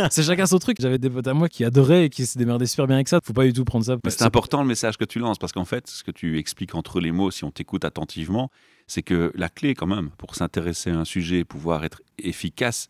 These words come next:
Speaker 2: et efficient dans ce sujet-là, c'est de s'y intéresser, d'avoir un certain goût pour.
Speaker 1: Ah ouais, mais
Speaker 2: On
Speaker 1: ça,
Speaker 2: peut
Speaker 1: c'est
Speaker 2: pas
Speaker 1: évident.
Speaker 2: apprendre quelque chose qu'on n'aime pas.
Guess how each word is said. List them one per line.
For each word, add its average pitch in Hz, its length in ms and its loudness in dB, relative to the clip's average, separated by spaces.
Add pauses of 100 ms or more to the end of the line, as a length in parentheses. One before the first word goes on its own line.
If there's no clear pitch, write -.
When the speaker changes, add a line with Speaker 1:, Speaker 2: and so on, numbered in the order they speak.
Speaker 2:
et 80 80 -2
efficient 90 520 0
dans 80 120 -2
ce - 80 -10
sujet-là, 80 440 -4 (260)
c'est - 120 -4
de - 60 -14
s'y 90 80 -2
intéresser, 87 580 -2
d'avoir 85 200 -2
un 82 40 -4
certain 95 360 -4
goût 120 180 2
pour. 131 340 2 (140)
Speaker 1:
Ah 143 100 2
ouais, 151 80 2
mais 104 100 -2
Speaker 2:
On - 40 2
Speaker 1:
ça, - 60 4
Speaker 2:
peut 104 80 2
Speaker 1:
c'est 98 60 6
Speaker 2:
pas 147 180 4
Speaker 1:
évident. 135 120 2
Speaker 2:
apprendre 123 200 4
quelque 92 120 -6
chose 117 180 -2
qu'on 95 120 0
n'aime 92 180 2
pas. 123 240 -4